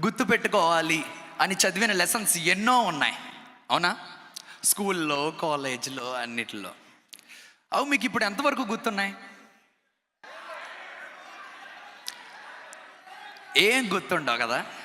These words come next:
కానీ ఒక్కటి చెప్పనా, మీకు అప్పుడే ఊహ తెలిసినప్పుడు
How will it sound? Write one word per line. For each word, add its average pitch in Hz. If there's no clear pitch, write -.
కానీ 202
ఒక్కటి 175
చెప్పనా, 165
మీకు 196
అప్పుడే 226
ఊహ 196
తెలిసినప్పుడు 170